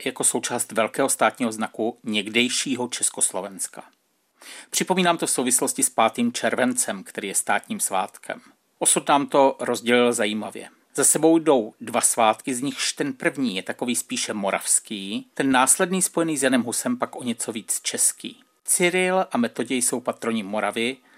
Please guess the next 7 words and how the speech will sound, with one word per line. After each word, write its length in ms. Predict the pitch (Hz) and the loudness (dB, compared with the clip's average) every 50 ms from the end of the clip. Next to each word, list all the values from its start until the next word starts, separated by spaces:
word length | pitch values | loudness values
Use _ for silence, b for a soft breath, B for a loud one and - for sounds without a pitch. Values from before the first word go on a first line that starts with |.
| b b b b | b b b b
a 40 | 120 | -4
jsou 220 | 117 - - 120 | -2 0 0 0
také 240 | - 127 - - 131 | -2 -2 0 0 0
patroni 480 | 131 131 120 - 127 123 120 123 120 - - - - | 0 0 -2 0 0 0 2 2 0 -2 -6 -6 -6
Evropy, 520 | 117 113 127 127 117 - - - 107 - - _ _ _ _ _ - | -4 0 2 0 0 0 -2 -12 -12 -12 -12 _ _ _ _ _ -12
přesněji 400 | - - - - - 110 98 - | -10 -8 -8 -6 -6 -6 -6 -6
spolupatroni. 840 | - - - 117 117 117 - 107 - - - - - - - - | -6 -4 -2 -2 0 0 -2 -4 -4 -6 -10 -12 -10 -12 -14 -16